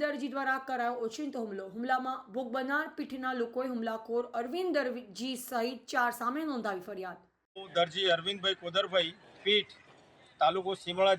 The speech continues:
Speaker 2: જિલ્લા ડુંગરપુર, રાજસ્થાન. હું માલપુર તાલુકામાં રીંછવાડ ગામમાં દરજી મેહુલભાઈ જયંતિભાઈના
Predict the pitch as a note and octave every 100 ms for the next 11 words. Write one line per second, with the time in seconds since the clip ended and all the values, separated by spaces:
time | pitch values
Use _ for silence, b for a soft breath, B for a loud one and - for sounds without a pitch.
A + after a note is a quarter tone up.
0 | D#3+ F3+ F3+ F3 F3 G#3 F3+ D#3 D#3+ E3+
1 | F#3 G#3+ F3+ D#3 E3 - - - - -
2 | - F3+ F#3 D#3+ D#3+ G3+ G#3 F#3+ F#3 F#3
3 | F#3 F#3+ F3+ D3+ D#3+ - G#3 G3+ F3+ F3
4 | F#3 D3+ - - - D#3+ E3 F#3+ E3+ D#3+
5 | G3 G3 G3 F3 E3+ F#3+ F#3 F#3 F#3+ -
6 | - - - F#3+